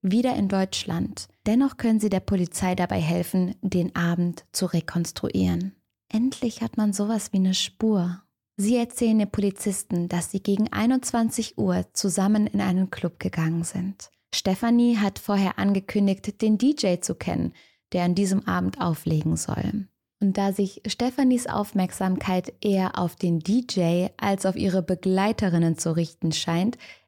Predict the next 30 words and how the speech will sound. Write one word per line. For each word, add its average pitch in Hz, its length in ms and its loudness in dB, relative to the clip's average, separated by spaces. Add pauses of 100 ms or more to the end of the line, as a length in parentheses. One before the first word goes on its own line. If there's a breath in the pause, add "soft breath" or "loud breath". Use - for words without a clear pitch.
entschließen 254 580 0
sich 202 200 -2
die 196 100 -2
beiden 180 340 2
Mädchen 185 600 0
gegen 180 260 0
vierundzwanzig 226 960 0
Uhr 185 140 2
dazu, 180 460 -2 (380 soft breath)
den 190 220 4
Heimweg 160 360 0
anzutreten. 185 960 -4 (140)
So 185 320 2
verabschieden 208 720 0
sie 208 100 0
sich 208 180 -2
dann 220 200 2
von 214 160 0
Stefanie 214 640 0 (340 soft breath)
die 254 120 4
noch 226 180 2
ein 180 280 2
bisschen 190 680 0
mit - 260 0
besagtem 165 520 0
D 160 180 0
J 170 440 -2
weiter 160 380 0
feiern 156 380 0
möchte. - 400 -6